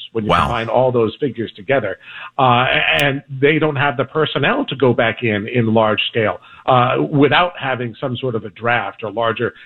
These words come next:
Speaker 1: nationwide mobilization. And, uh, you know, this is why people are asking, you know, how is Putin gonna play this next? Because we don't want him resorting to more powerful weapons, if you know what I mean, uh,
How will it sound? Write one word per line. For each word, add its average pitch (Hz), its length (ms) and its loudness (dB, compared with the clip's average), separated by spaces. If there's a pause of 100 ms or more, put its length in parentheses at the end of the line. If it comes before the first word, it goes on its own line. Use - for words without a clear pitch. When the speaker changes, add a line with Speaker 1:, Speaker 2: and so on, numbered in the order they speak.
(120)
Speaker 1:
nationwide 117 640 2
mobilization. 113 800 -2
And, 101 180 -10 (300)
uh, 123 340 0 (280)
you 156 120 4
know, 127 60 0 (100)
this 165 220 4
is 123 100 -4
why 127 280 4 (160)
people 143 220 -2
are 113 80 2
asking, 127 440 -2
you 113 80 -6
know, 113 100 -4
how 147 340 0
is 123 100 -2 (120)
Putin 147 240 -4
gonna 117 160 -2
play 143 240 0
this 123 280 0
next? 143 320 -2 (340)
Because 131 280 -4
we 120 100 2
don't 147 180 2
want 127 160 0
him 113 100 0
resorting 117 460 2
to 110 80 -14
more 101 160 -4
powerful 113 520 0
weapons, 110 420 -2 (320)
if - 120 -20
you 95 80 -16
know 85 120 -10
what 82 100 -12
I 82 80 -14
mean, 90 340 -8 (280)
uh, 110 260 4